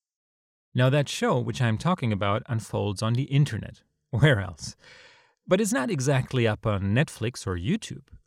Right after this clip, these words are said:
The story I was binging unfolds on Reddit.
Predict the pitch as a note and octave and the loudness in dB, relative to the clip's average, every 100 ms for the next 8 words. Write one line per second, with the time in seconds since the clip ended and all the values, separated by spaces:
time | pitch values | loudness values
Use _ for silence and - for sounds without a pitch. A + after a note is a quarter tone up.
0 | _ - C3 C#3 C#3 - - A#3+ G#3+ E3+ | _ -6 0 2 2 -2 0 2 2 0
1 | - C#3+ A#3 F3 D#3 G3+ D#3+ C3 D3 C#3 | -2 0 0 0 2 2 4 2 0 0
2 | C#3+ - G#2+ A2+ - G#2+ A#2+ B2+ A2+ F3 | 0 0 -2 -2 -4 -6 -6 -2 2 2
3 | G#2+ - - | 0 -4 -20